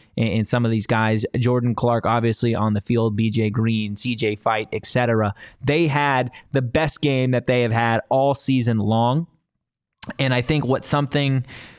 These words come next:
people haven't truly acknowledged is the fact that they did it against the best offense in the nation. They didn't do it against just the best offense in the pack. They didn't just do it against a Heisman level quarterback and Michael Penix Junior,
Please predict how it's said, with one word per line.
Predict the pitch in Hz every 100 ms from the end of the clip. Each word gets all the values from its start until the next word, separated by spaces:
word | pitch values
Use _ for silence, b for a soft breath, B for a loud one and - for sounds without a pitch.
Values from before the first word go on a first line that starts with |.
| B
people | - 170 147 127
haven't | 123 135 151 151 -
truly | - - 165 160 143 120 -
acknowledged | 123 107 113 120 113 98 92 - - - _ _ _
is | 151 120
the | 127
fact | 156 147 -
that | 127
they | 127
did | 117 151
it | 139
against | 127 151 -
the | 120
best | 147 147 -
offense | 143 131 131 120
in | 107
the |
nation. | 95 104 95 92 90 - _ _ _ -
They | 147
didn't | 202
do | 190 202
it |
against | 165 165 -
just | 156 -
the | 120
best | 135 -
offense | 120 117 123 113
in |
the | 110
pack. | - 101 92 - B B -
They | 143
didn't | 180 185 151
just | 160 135
do | 143 139
it | -
against | 127 123 -
a |
Heisman | 101 117 120 120
level | 117 110
quarterback | 110 117 113 107 107
and | 110
Michael | 107 107 110
Penix | 110 101 -
Junior, | 104 98 98